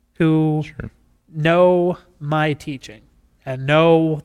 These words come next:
Speaker 1: you know, <laughs> I give, <laughs> he gave them a new commandment to love one another. And here they are extending love.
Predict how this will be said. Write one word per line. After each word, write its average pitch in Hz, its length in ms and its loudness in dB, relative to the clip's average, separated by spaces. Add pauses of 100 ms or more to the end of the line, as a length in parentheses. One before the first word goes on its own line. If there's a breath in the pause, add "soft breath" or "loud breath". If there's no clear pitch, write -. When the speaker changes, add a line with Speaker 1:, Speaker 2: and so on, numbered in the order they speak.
Speaker 1:
you 143 140 -6
know, 143 360 -2 (800 soft breath)
<laughs> - 420 -8
I 156 160 0
give, 147 220 0
<laughs> - 100 -12
he 226 120 0
gave 190 260 2
them 196 120 -2
a 202 60 -2
new 190 160 0
commandment 196 520 -6
to 175 80 -8
love 214 260 -2
one 151 140 -4
another. 131 460 -14 (720)
And 143 140 -6
here 165 180 -2
they 170 140 2
are 165 180 -2
extending 156 360 -10
love. - 520 -12